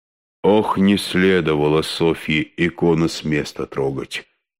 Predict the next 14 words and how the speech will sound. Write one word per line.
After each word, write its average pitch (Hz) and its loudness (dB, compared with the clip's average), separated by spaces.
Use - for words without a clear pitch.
а 87 2
более 120 2
ничего 85 0
прозирать 78 -2
не 76 -4
берусь». 73 -6
«Да, 73 0
велик 80 0
и 101 4
таинственен 92 2
промысел 76 -2
Божий», 69 -6
протянул 76 -4
хозяин. 67 -6